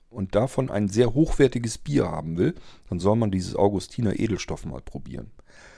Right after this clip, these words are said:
Das klang für mich ordentlich, also hab ich das probiert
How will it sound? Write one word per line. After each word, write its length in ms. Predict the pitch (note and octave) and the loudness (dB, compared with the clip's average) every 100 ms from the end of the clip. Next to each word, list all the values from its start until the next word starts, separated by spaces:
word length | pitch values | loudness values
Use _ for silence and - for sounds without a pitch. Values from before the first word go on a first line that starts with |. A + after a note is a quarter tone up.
| - - - - _ | -20 -20 -20 -20 _
Das 400 | C3+ - - - - - | -2 -2 -8 -16 -14 4
klang 260 | A#2+ A2+ | 6 6
für 140 | - G#2 | 4 2
mich 300 | G2+ - - - - | 2 0 -12 -18 2
ordentlich, 600 | G2+ F#2 B2 E3+ F#3+ - | 6 6 4 0 0 -2
also 240 | F2 F2+ F2+ | -6 -4 -6
hab 120 | - | -6
ich 60 | |
das 180 | - E2+ | -8 -8
probiert 760 | - F2+ D#2 - A#2+ A3+ - | -10 -10 -10 -6 -2 -2 -2